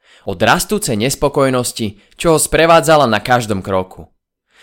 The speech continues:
Za oknami vírilo jesenné lístie. Napadlo mu, že by mohol ísť dovolenkovať na Malorku,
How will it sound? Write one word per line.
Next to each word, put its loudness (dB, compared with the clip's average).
Za -4
oknami 0
vírilo 2
jesenné 0
lístie. -10
Napadlo 2
mu, -2
že 0
by 0
mohol 2
ísť -4
dovolenkovať 2
na 2
Malorku, -2